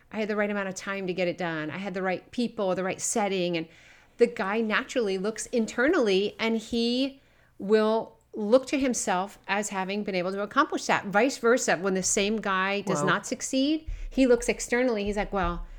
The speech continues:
Speaker 1: they didn't give me enough time. They didn't give me the right resources. Look at the team I had." Whereas when a woman succeeds, she will, again, l-, look externally and say, "Well, look at," you know, or when she doesn't
Speaker 2: Mm-hmm.
Speaker 1: succeed, she takes it on herself. She's internally like, "Maybe I didn't try hard enough." Or
Speaker 2: Whoa.
Speaker 1: maybe I,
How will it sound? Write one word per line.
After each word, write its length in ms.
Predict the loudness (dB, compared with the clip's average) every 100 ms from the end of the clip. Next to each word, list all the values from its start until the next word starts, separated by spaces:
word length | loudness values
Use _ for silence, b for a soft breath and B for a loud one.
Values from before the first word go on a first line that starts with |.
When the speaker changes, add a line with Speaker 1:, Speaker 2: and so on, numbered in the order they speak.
| b
Speaker 1:
they 220 | -2 0
didn't 140 | 2 0
give 100 | 0
me 60 |
enough 160 | -2 -4
time. 300 | -6 -8 -8 -6
They 80 | -2
didn't 140 | 0
give 80 | 0
me 60 | 2
the 80 |
right 140 | 2 0
resources. 640 | -2 -4 -4 -2 -4 -2 -2
Look 120 | -2
at 60 |
the 80 | -2
team 300 | 0 0 2
I 80 | 0
had." 200 | 0 0
Whereas 300 | 2 2 0
when 160 | -2 -2
a 60 |
woman 360 | -4 -2 -2 -2
succeeds, 720 | -4 -6 -4 -2 -2 -4 -8 B B B
she 400 | -10 -2 2 2
will, 600 | 2 2 2 0 -2 -8 b b b -4
again, 520 | 0 4 4 4 -2 -6
l-, 180 | -10 -10 -12
look 440 | 0 2 2 -2 -18 _
externally 560 | -4 -4 -4 -4 -4 -6
and 80 | -6
say, 160 | -8
"Well, 240 | -6 -6 -8
look 240 | -6 -4 -2
at," 160 | 0
you 140 | 2 4
know, 140 | 6
or 80 | 6
when 200 | 6 4
she 140 | 2
doesn't 280 | 4 4 4
Speaker 2:
Mm-hmm. 80 | 4 2
Speaker 1:
succeed, 460 | 0 2 0 -2 -6 B B B B
she 240 | -2 0
takes 280 | 2 0 0
it 80 | 0
on 140 | 0
herself. 420 | -4 -6 -6 -8 -10
She's 260 | -8 -6 -4
internally 480 | -4 -4 -4 -2
like, 180 | -2 -4
"Maybe 200 | -6 -6
I 60 | -6
didn't 180 | -8 -8
try 180 | -10 -12
hard 240 | -12 -14
enough." 340 | -14 -16 -10 0
Or 40 |
Speaker 2:
Whoa. 240 | 2 4 2
Speaker 1:
maybe 260 | 2 0
I, 100 | 0